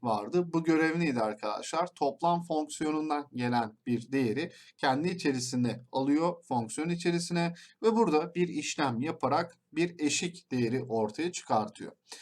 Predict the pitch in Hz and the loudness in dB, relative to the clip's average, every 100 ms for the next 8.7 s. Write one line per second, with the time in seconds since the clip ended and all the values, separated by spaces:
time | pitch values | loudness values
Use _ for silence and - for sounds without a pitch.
0 | - - 247 240 233 220 226 220 196 165 | -20 -6 0 4 4 2 -2 2 4 4
1 | 147 123 123 147 156 139 120 123 151 - | 4 0 0 2 2 4 4 4 2 -2
2 | - - _ - - 180 196 196 196 208 | -14 -20 _ -8 -2 0 2 2 2 -2
3 | - 190 190 - 175 190 185 175 175 175 | 0 -2 -2 -2 -2 -2 -2 -2 0 0
4 | 190 175 143 110 110 107 - 165 147 110 | 2 2 0 -2 -4 -10 -4 0 2 0
5 | - 143 139 160 - 135 123 120 120 151 | 2 2 2 0 -2 -4 -2 -4 -2 -4
6 | 156 147 147 151 123 131 127 139 127 - | -4 -2 -2 -2 -2 0 0 -2 -2 -4
7 | 104 104 147 - - 143 117 104 113 151 | -4 -2 -4 -8 -2 0 0 0 -2 -2
8 | 151 - 139 113 - - | -4 -2 0 0 -4 -12